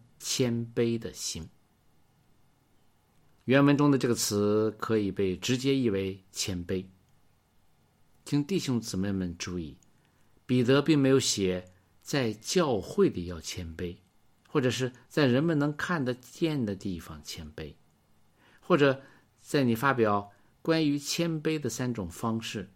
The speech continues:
以及我是如何做到的这本书的时候谦卑，不是这样的，而是要在没人能看见，只有上帝可以看见的地方谦卑，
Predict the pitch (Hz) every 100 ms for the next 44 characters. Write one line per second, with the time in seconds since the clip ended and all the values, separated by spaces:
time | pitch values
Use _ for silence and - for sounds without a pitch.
0 | _ _ 117 117 131 107 92 120 113 131
1 | - 127 - 147 104 92 82 78 _ _
2 | _ 117 98 87 - 170 185 117 - 87
3 | 76 76 - 76 71 - _ _ _ -
4 | - 113 110 87 73 _ _ _ _ _
5 | _ _ _ _ _ _ _ 175 170 175
6 | 147 143 101 95 131 185 127 92 87 -
7 | 78 - - _ _ _ _ _ - 175
8 | 240 107 135 98 104 92 - 98 90 95
9 | 85 80 73 82 73 - - - -